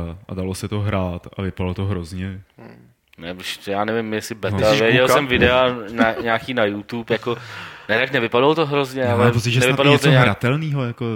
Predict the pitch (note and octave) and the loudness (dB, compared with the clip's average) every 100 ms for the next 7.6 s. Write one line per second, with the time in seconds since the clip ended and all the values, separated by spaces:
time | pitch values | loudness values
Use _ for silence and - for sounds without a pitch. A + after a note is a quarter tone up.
0 | G#2 G2 G2+ - A2+ G2+ A2 F#2 F2+ G#2 | -8 -10 -12 -10 -8 -4 -4 -6 -8 -4
1 | A2 A#2 A#2+ A2 A#2 - G#2 G#2+ G#2+ G#2 | -2 -2 -4 -6 -4 -4 -2 0 2 2
2 | G#2 - A2 G2+ G#2 G2+ G#2 - F#2 F#2+ | -2 0 0 0 -4 -2 -2 -2 -10 -14
3 | G2 F#2+ F#2 F2 F2+ F2+ - F#2+ F#2+ F#2 | -10 -8 -6 -6 -4 -6 -8 -12 -8 -6
4 | G2+ F2 G#2 G#2 G2 G2 F#2+ A2 G2+ F#2 | -6 -4 0 0 -2 -6 -2 -2 -2 -6
5 | G2 F#2+ A2 G#2 - G2 F2+ A2 _ _ | -10 -10 -10 -14 -14 -14 -14 _ _ _
6 | _ _ _ _ _ _ _ _ _ - | _ _ _ _ _ _ _ _ _ -12
7 | C3+ D#3+ A2 A2 G#2 G2 | -8 -8 -12 -16 -12 -12